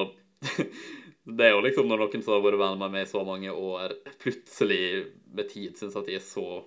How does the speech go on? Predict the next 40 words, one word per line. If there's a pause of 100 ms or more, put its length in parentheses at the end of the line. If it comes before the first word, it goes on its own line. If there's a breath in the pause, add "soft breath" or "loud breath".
(160)
ille
at
han
bare
ikke
vil
være, (100)
ha
noe
med
meg
å
gjøre
lenger,
da.
Så
jeg
begynner
jo
faen
med
å
lure,
<laughs>
liksom,
da.
Sånn, (460 loud breath)
det
er
jo
både
sårende
og
gjør
meg
mer
usikker
på
det,
liksom.